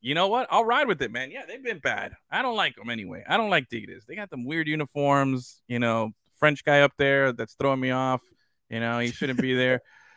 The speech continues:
Speaker 1: It's just, uh, no, no, we're going with, we're going with Puebla. I can't even name a
Speaker 2: All right.
Speaker 1: single player on Puebla.
Speaker 2: There you have it.
Speaker 1: Can
Speaker 2: That's
Speaker 1: you?
Speaker 2: our picks for
Speaker 1: Can
Speaker 2: this weekend of Liga M X.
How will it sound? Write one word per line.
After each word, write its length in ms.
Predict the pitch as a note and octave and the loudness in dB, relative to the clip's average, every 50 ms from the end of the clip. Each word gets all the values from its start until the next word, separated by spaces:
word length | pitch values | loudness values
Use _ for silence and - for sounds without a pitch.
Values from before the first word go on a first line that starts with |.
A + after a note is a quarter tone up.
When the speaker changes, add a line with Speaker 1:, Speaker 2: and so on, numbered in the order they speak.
| _ - _ _ - | _ -20 _ _ 0
Speaker 1:
It's 200 | A2+ A2+ - - | 0 0 2 6
just, 300 | - C3+ B2 - - - | 6 6 6 6 4 6
uh, 360 | B2+ B2 A#2 A#2 A2+ A2 A2 | 8 8 10 8 8 6 6
no, 180 | A#2+ C3 A2+ A2+ | 4 2 2 2
no, 160 | A#2 G#2 G2+ | 2 2 4
we're 100 | A2 B2 | 2 4
going 360 | C3 D#3+ D#3 D3+ D3+ D3 C#3+ | 6 6 8 8 8 6 6
with, 180 | C#3 C3+ B2+ A#2+ E2 - - _ _ _ _ _ _ _ _ _ _ _ | 4 2 2 2 -2 -10 -18 _ _ _ _ _ _ _ _ _ _ _
we're 100 | - C3 | -2 2
going 200 | C#3+ E3+ E3+ E3 | 6 6 8 8
with 100 | D3 B2 | 6 4
Puebla. 320 | - C#3 C3 A#2 - - - - - _ _ _ _ _ _ _ _ _ _ _ _ _ _ _ _ - | 2 0 -2 -2 -2 -6 -8 -12 -16 _ _ _ _ _ _ _ _ _ _ _ _ _ _ _ _ -8
I 40 | |
can't 160 | _ - D3 C#3 | _ -2 0 0
even 200 | C#3 A#2+ G#2+ A2 | 0 0 0 0
name 180 | A#2 B2 A#2+ | 0 0 0
a 40 | G#2+ | -2
Speaker 2:
All 40 | A#2+ | -4
right. 100 | B2+ D#3 | -4 -4
Speaker 1:
single 180 | G#3 B3 A2 G2 | -2 -2 -4 -4
player 240 | - A2+ G#2+ G#2 F2+ | -4 -4 -4 -4 -4
on 100 | G2 G#2 | -6 -6
Puebla. 460 | - G2+ G#2+ G#2 G2 E2+ - G2 - _ _ _ _ _ _ _ - | -6 -6 -4 -4 -4 -6 -8 -10 -16 _ _ _ _ _ _ _ 6
Speaker 2:
There 100 | D#3 F3 | 8 10
you 120 | F3+ F#3 | 10 10
have 220 | F3 F#3 F#3+ F#3 C#3 | 10 10 10 10 8
it. 100 | A#2 G#2 | 6 2
Speaker 1:
Can 100 | A2 A2 | 4 8
Speaker 2:
That's 220 | C#3+ F#3 G3 A#3 | 8 10 12 12
Speaker 1:
you? 20 | |
Speaker 2:
our 80 | C4+ B3+ | 10 12
picks 240 | - A#3+ A#3+ - - | 12 10 8 8 6
for 100 | - A3+ | 4 8
Speaker 1:
Can 100 | - F#3+ | 8 8
Speaker 2:
this 140 | - - - | 8 10 6
weekend 260 | F#3+ E3+ D#3+ E3+ C#3+ | 6 8 8 8 6
of 80 | B2+ | 8
Liga 220 | A#2+ D3 C#3 B2 C3 | 6 6 6 6 6
M 80 | A#2 | 4
X. 420 | A2+ F#2+ - - - - - - | 4 2 0 -4 -12 -14 -14 -14